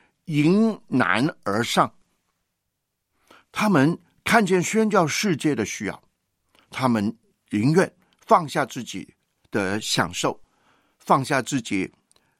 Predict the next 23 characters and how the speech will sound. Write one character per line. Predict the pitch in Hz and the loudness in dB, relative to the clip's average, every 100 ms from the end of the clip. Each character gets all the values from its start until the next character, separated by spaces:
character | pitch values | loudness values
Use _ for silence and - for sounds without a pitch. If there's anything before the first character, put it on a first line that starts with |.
| _ | _
熟 | - - | -2 2
悉 | 175 208 | 4 2
的 | - | -4
环 | - 85 92 | -8 -10 -8
境， | 113 131 - _ _ _ _ _ _ _ _ | -4 -6 -6 _ _ _ _ _ _ _ _
却 | - 113 | -6 -6
是 | - 101 - _ | -4 -6 -8 _
跑 | - | -12
到 | 78 98 - - - - - _ _ _ _ _ _ | -2 -2 -2 -12 -20 -20 -20 _ _ _ _ _ _
福 | - 156 | 0 2
音 | 151 | 2
禾 | 151 - 98 | 0 -4 -6
场 | - 92 | -6 -8
上 | - 85 | -8 -10
面， | - _ _ _ _ _ _ _ _ | -12 _ _ _ _ _ _ _ _
摆 | 98 | -2
上 | 101 143 | 0 -4
自 | 117 113 | -4 -8
己， | - - - _ _ | -10 -14 -18 _ _
被 | 135 | -2
神 | 117 104 | -2 -2
使 | 110 - | -4 -6
用 | 107 127 | -4 -4